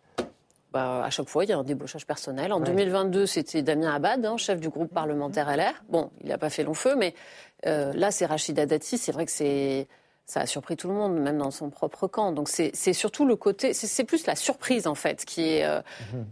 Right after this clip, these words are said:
Speaker 1: qui a, qui a un peu désarmé tout le monde. Dans son propre camp et chez L R.
Speaker 2: Vous parlez de marque Rachida Dati. C'est quoi la marque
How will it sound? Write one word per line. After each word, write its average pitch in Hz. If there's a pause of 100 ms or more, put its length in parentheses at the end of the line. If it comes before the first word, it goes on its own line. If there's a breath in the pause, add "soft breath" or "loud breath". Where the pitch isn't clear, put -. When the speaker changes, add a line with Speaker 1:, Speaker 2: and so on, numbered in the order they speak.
Speaker 1:
qui 202
a, 165
qui 151
a 165
un 156
peu 226
désarmé 175
tout 190
le 208
monde. 180
Dans 175
son 190
propre 180
camp 247 (120)
et 240
chez 202
L 160
R. 123
Speaker 2:
Vous 120
parlez 127
de 120
marque 131
Rachida 117
Dati. 110
C'est 131
quoi 131
la 117
marque 120